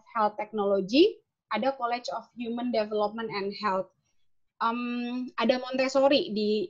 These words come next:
College of Human Development and Health. Jadi kalau ada yang pernah denger ya, Montessori School di kampus kami ada. Dan itu dia join degree sama, eh, kampus U S. Jadi setiap tahun dia akan join degree sama,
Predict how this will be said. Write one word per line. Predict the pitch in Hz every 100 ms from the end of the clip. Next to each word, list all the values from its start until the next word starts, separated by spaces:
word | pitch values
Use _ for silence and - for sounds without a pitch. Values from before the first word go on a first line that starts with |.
| - -
College | 226 220 214 -
of | 214 202
Human | 226 220 220
Development | 196 196 196 190 208
and | 175 196
Health. | 202 180 175
Jadi | 180 208
kalau | 214 190
ada | 185 185
yang | 185
pernah | 202 190
denger | 220 240
ya, |
Montessori | 240 220 208 208 214 208
School | 208 - 277 269 - _ _
di | - 208
kampus | 202 196 208
kami | 196 233
ada. | 240 196 180 - _ _ _ _
Dan | - 208
itu | 208 269
dia | 226 269
join | 233 226 220
degree | 208 196 262
sama, | 240 208 214 233
eh, | 254 - - 208 208 208
kampus | 202 208 220 226
U | 170
S. | 180 185 - 208
Jadi | 202
setiap | 233 220 208
tahun | 208 220
dia | 240 226
akan | 214
join | 208 196 202
degree | 196 208 262
sama, | 262 196 190 180